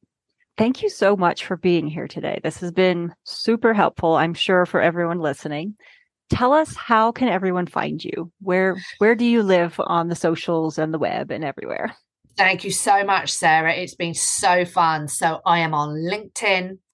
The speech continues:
Speaker 2: and I am on Facebook, and you can get me at plumo coaching dot com. So that's P L U M O coaching dot com. And you can book a free one-to-one chat with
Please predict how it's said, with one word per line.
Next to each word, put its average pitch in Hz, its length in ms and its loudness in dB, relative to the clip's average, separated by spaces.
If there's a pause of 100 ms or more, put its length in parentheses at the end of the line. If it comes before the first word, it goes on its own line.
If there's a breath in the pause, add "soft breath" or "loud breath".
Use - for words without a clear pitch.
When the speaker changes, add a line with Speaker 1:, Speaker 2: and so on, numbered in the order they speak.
(120)
Speaker 2:
and 185 240 4
I 190 100 4
am 196 220 4
on 196 180 2
Facebook, 175 800 -2 (120)
and 180 180 2
you 175 80 0
can 165 280 -4
get 170 260 2
me 165 140 -2
at 147 240 2
plumo 185 720 0
coaching 175 500 -2
dot 160 200 0
com. 160 200 0
So 151 140 -2
that's 147 300 2
P 196 380 -2
L 165 340 2
U 175 400 -4
M 175 340 0
O 151 220 0 (320)
coaching 175 520 -4
dot 170 280 0
com. 143 600 4
And 170 140 0
you 160 140 -2
can 151 280 -4 (100)
book 180 400 2
a 151 100 -4
free 196 440 -2
one-to-one 208 600 2
chat - 340 0
with 175 180 -4